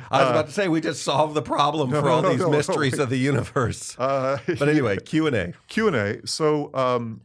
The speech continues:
Speaker 2: for example, if you're, uh, doing a Google search, uh, you can get something back. I mean, the equivalent of a Google search, asking G P T three
Speaker 1: Right.
Speaker 2: something,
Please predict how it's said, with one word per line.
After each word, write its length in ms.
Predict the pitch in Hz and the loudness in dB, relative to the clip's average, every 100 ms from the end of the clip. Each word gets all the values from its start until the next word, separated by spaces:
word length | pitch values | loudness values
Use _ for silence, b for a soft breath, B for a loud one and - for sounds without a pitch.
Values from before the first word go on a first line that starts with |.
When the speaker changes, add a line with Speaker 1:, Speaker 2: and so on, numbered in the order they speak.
| - | -20
Speaker 2:
for 240 | - 165 170 | -8 -2 0
example, 560 | 156 120 98 - 139 123 | 0 -2 -2 -4 -6 -6
if 140 | 117 | -8
you're, 320 | 117 117 110 B B B _ | -4 -2 -2 B B B _
uh, 380 | 113 113 104 98 92 - - - 123 | -2 0 0 -2 -8 -16 -20 -18 -4
doing 260 | 143 135 | -2 -2
a 80 | 107 | -2
Google 320 | 90 131 113 | -4 -4 -4
search, 560 | 110 - 98 - - - b b b _ | -8 -6 -6 -8 -16 -20 b b b _
uh, 360 | 113 113 107 104 | 0 2 0 -2
you 160 | 113 117 | -6 -6
can 580 | 117 120 113 110 104 101 - - 110 | -4 -2 0 -2 -4 -8 -16 -18 -2
get 180 | 139 139 | -2 0
something 340 | 139 120 117 | -4 -4 -6
back. 260 | 95 - - | -8 -10 -8
I 40 | |
mean, 260 | 117 110 113 | -4 -4 -4
the 80 | 113 | -6
equivalent 460 | 110 - 123 117 | -4 -2 0 0
of 80 | 101 | -4
a 20 | |
Google 260 | 92 98 92 | -8 -14 -14
search, 320 | - - - - | -20 -20 -20 -8
asking 420 | 107 104 - 98 | -8 -8 -10 -14
G 160 | 90 101 | -12 -14
P 140 | - | -16
T 120 | - | -20
three 180 | 87 220 | -16 -12
Speaker 1:
Right. 80 | 220 | -12
Speaker 2:
something, 360 | - 95 98 | -10 -10 -10